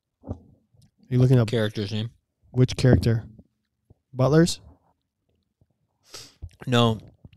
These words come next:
Speaker 2: Um,
Speaker 1: Ooh, this is, there's a story here.
Speaker 2: Batman Begins. Um, the cop
Speaker 1: Maroney?
Speaker 2: that is originally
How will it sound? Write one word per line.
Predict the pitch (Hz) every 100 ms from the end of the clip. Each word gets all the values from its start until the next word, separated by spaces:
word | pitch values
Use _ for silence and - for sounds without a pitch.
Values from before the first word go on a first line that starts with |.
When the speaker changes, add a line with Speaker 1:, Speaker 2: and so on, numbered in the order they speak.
| -
Speaker 2:
Um, | 117 110 107 101 98 - - _ _ _ - - _ _ -
Speaker 1:
Ooh, | 143 110
this | 113 123
is, | 123 113
there's | 120 113
a |
story | 104 131 139
here. | 110 107 104 - -
Speaker 2:
Batman | 117 117 110
Begins. | 107 98 101 107 - - - - _ _ _ _ _ _ _ -
Um, | 104 101 98 98 95 98 _ _ _ _ _ _ _ _ _ _ _ _ _ - - -
the | 110 107 101 98 95 98 _ _ _ _ _ -
cop | 127 113 120 - _ _ _ _ _ _ _ _ _ _ _ _ _ _
Speaker 1:
Maroney? | 147 139 143 220 240
Speaker 2:
that | - - _ _ _ _ _ - - _ _ _
is | 123 117
originally | 107 95 98 110 113 127 131 131 135 139